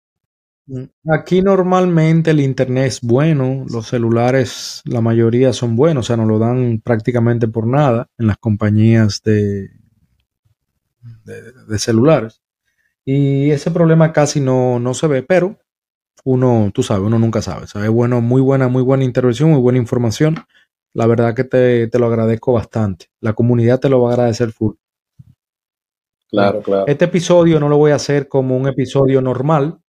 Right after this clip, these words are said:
Speaker 1: ¿ok? No lo voy a tirar porque yo tengo ya uno que sale mañana lunes, pero lo voy a te-, editar entre hoy y mañana y lo voy a tirar en la semana. Lo voy a tirar en medio de semana. Nunca lo he hecho, nunca. Mis episodios solamente salen los lunes,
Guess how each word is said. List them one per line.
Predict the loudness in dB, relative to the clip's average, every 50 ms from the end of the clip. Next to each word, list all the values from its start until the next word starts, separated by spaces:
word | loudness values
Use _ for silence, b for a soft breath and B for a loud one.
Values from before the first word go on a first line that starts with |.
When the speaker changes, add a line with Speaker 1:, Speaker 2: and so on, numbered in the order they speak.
| _ -10
Speaker 1:
¿ok? | -8 -4 -2 0 0 0
No | -2 -2 -2
lo | -2 0
voy | 0 0 0
a | 0 -2
tirar | -2 -2 -2 0 0 0 0 -2 -2 -4
porque | -4 -4 -2 -2
yo | -2 0
tengo | 0 0 2 2
ya | 2 4 4
uno | 4 2 2 0 0
que | -2 -2
sale | 0 0 0 0 0
mañana | 0 -2 -2 -2 0 0 2
lunes, | 2 4 4 4 2 0 -4 -8 -16 _ b b b b b b b _
pero | -2 0 2 4
lo | 4 4
voy | 4 4
a | 4 2 0 0
te-, | 0 0 0 0
editar | 0 0 0 0 0 2 2 2 0
entre | 0 -2 0 0
hoy | 2 2 2
y | 2
mañana | 0 0 0 0 0 0 0 2
y | 2
lo | 2 2
voy | 2 2 2
a | 0 0
tirar | -2 0 0 0 0 0
en | -2 -2 -4
la | -4 -6
semana. | -4 -4 -4 -4 -2 -4 -6 -8 -10 -16 _ _
Lo | -6 -2
voy | 0 0 0
a | 0
tirar | 0 0 0 0 0 0
en | -2 -2 -2
medio | -2 0 0 -2
de | -2
semana. | -2 -2 -2 0 0 0
Nunca | 0 0 0 -2 0 0 2 2
lo | 4 4 4
he | 2 2 0
hecho, | 0 -2 -6 -10 -12 -12 -10
nunca. | -6 -4 -2 -2 -2 0 0 0 0 0 -2 -4 -6
Mis | -4 -2 -2 -2
episodios | -2 -4 -4 -6 -2 0 0 0 0 0 -2
solamente | 0 2 2 2 2 0 -2 -2 -2 -2 -4
salen | -4 -4 -4 -4 -4 -2
los | -2 0 2
lunes, | 4 4 4 4 2 0 -2 -8 _